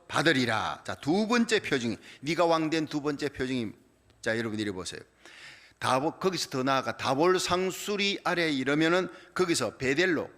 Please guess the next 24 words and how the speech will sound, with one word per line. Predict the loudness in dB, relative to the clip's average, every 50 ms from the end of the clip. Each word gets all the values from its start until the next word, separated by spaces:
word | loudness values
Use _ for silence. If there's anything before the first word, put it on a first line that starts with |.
| -6
당시 | -2 -2 0 0 -2 -4 -4
베델은 | -2 -2 -2 0 0 -2 0 0
예배 | 0 2 2 2 0
드리는 | 0 0 -2 -2 -2 -4 -4
장소예요. | -4 -6 -8 -8 -10 -10 -12 -12 -14 _ -20 -20 -20 -20 -18 _ -6
하나님의 | -2 0 2 4 4 4 4 2 2
집이라는 | 0 -2 -2 0 0 0 0 0 0
뜻이잖아요. | -2 -4 -4 -2 -2 -2 -2 -2 -4 -6 -6 -8 -12 -20 -20 -20 -20 _ -8
이 | -6 -2
베델 | 0 2 2 4 4 4
여러분 | 4 4 2 0 0
잘 | 0 2 2 2
알죠? | 2 2 0 -2 -4 -4 -4 -4
창세기 | -6 -6 -6 -4 -4 -4 -2 -2 -2
이십팔 | -2 -4 -4 -2 -4 -4 -2
장에 | -4 -4 -4 -4 -4 -2
야곱이 | -2 -2 -2 -2 -2 -4 -4 -2 -2 -4 -4 -8 -14 _
하나님 | -8 -4 -2 0 0 2 2 4
만났던 | 4 4 4 2 0 -2 -4 -8 -6 -2
루스 | -2 -2 0 -2 -4 -2
땅이 | -2 0 0 0 -2
베델로 | -2 -2 0 2 2 2 2
변하잖아요. | 2 2 2 2 2 2 0 0 -4 -4 -10 -14 -18 -20 -20 -20 -14 -6
근데 | -2 0 2 2 2